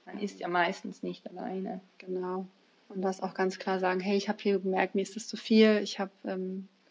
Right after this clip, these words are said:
Speaker 2: vermehrt Kopfschmerzen, Bauchschmerzen, was auch immer, und ich möchte gucken, dass ich das eben auf, ähm, sag ich mal, einen heilsamen Wege, ähm,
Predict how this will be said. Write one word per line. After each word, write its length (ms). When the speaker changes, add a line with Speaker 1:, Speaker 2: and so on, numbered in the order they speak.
Speaker 2:
vermehrt 360
Kopfschmerzen, 560
Bauchschmerzen, 540
was 120
auch 120
immer, 260
und 100
ich 80
möchte 260
gucken, 380
dass 140
ich 20
das 180
eben 300
auf, 380
ähm, 220
sag 160
ich 120
mal, 300
einen 160
heilsamen 480
Wege, 500
ähm, 480